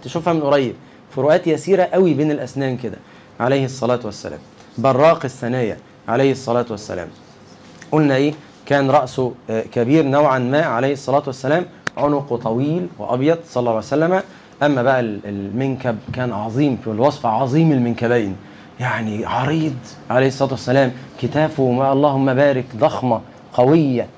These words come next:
مليئة بال-، بالإيه؟ بالعضل واللحم. صدره واسع شديد القوة عليه الصلاة والسلام.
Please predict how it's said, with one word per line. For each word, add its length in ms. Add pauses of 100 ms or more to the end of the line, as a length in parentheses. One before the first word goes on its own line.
(120)
مليئة 360
بال-، 260
بالإيه؟ 300
بالعضل 480
واللحم. 300 (380)
صدره 340
واسع 580 (260)
شديد 400
القوة 440
عليه 220
الصلاة 340
والسلام. 340